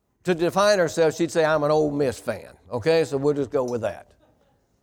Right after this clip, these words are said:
But there's probably a lot of us here. Bob's from New York, is that correct? But yet he's in Millbrook, Alabama. How many other people are in this room that, that was not born in Millbrook?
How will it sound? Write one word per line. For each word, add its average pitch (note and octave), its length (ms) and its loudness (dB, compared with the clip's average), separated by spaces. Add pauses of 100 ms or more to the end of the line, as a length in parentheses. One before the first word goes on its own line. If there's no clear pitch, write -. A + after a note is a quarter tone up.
(640)
But G3 100 -4
there's B3+ 200 2
probably A#3+ 340 2
a F3+ 80 4
lot G3 320 2
of E3 140 2
us D3+ 100 -10
here. D#3 380 0 (280)
Bob's D3+ 480 0
from C#3 200 -8
New C#3+ 80 -2
York, D#3 400 -2
is F#2+ 80 -18
that A#2+ 180 -6
correct? C#3+ 380 -6 (760)
But D#3 80 -4
yet D#3+ 220 2
he's E3 260 -2
in C#3+ 240 -2 (160)
Millbrook, C#3 560 -4
Alabama. A#2+ 600 -4 (580)
How C#4 80 0
many C#4+ 180 -2
other A3 200 0
people C#3 600 -2 (160)
are C#3 80 -4
in D#3 140 0
this C#3 200 -2
room D3 240 0
that, A#2 120 -4 (640)
that D#3+ 100 0
was D#3+ 140 -6
not A#3 240 -2
born D#3+ 440 0
in C3+ 200 -4
Millbrook? A#2 560 -4